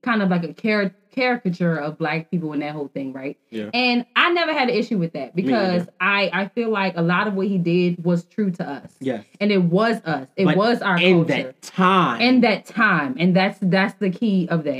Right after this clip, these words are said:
Speaker 1: In that
Speaker 2: Exactly.
Speaker 1: time. If it's that
Speaker 2: That's
Speaker 1: time
Speaker 2: not where we
Speaker 1: period,
Speaker 2: are
Speaker 1: and there
Speaker 2: currently.
Speaker 1: has to be growth. There is no growth.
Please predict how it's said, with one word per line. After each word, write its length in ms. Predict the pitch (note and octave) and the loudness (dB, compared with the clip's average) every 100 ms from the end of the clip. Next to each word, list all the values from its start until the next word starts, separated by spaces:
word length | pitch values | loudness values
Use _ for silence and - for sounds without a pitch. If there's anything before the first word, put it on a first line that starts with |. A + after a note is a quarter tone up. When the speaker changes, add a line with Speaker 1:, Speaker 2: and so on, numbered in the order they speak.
| C3 | 0
Speaker 1:
In 140 | G3 | 2
that 220 | G#3 G3 - | 2 0 -2
Speaker 2:
Exactly. 180 | - | -2
Speaker 1:
time. 260 | F#3+ D3+ C3+ | -2 0 -2
If 120 | D#3 | -4
it's 160 | G#3+ G#3+ | -6 -4
that 180 | A#3 - | -6 0
Speaker 2:
That's 200 | D#3+ E3+ | 2 4
Speaker 1:
time 60 | |
Speaker 2:
not 140 | F3+ E3 | 2 4
where 140 | D#3 | 2
we 140 | C#3+ D#3+ | 2 2
Speaker 1:
period, 80 | C#3 | 2
Speaker 2:
are 240 | C3+ A#2+ - | 0 0 -2
Speaker 1:
and 180 | A3+ A3 | 0 2
there 100 | A3+ | 0
Speaker 2:
currently. 160 | G#3+ | 0
Speaker 1:
has 120 | A3+ B3 - | -2 -2 0
to 120 | C4 | 2
be 180 | G#3+ F#3 | 4 2
growth. 520 | E3 D3+ C#3+ C#3+ C3+ _ _ _ _ _ | 0 0 0 0 -4 _ _ _ _ _
There 280 | F3 B3+ C#4 | 2 4 2
is 200 | C4 - | 0 2
no 260 | A#3+ B3 A3+ | 4 4 2
growth. 560 | F3+ F#3+ E4 D#4 C#3+ | 2 0 0 0 -2